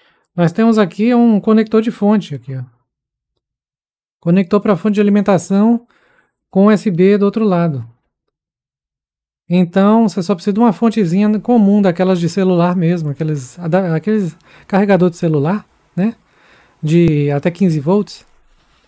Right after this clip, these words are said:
É, só que eu acho que cinco volts já resolve, né? Acho que, vamos ver. É, cinco volts. Se você tiver um carregadorzinho de cinco volts,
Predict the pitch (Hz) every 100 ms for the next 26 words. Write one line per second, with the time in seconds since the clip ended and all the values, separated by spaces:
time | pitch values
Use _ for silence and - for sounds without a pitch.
0 | _ _ _ _ _ _ 151 151 156 147
1 | 202 202 240 233 190 247 - 165 208 247
2 | 226 180 139 180 170 165 170 170 _ _
3 | _ _ - 151 139 _ _ _ _ 147
4 | 135 127 175 196 196 175 _ _ _ _
5 | _ _ _ 190 190 170 254 269 180 160
6 | 170 - - _ _ _ _ _ _ 147
7 | 156 202 196 202 208 190 202 180 185 165
8 | 180 - 233 202 156 214 233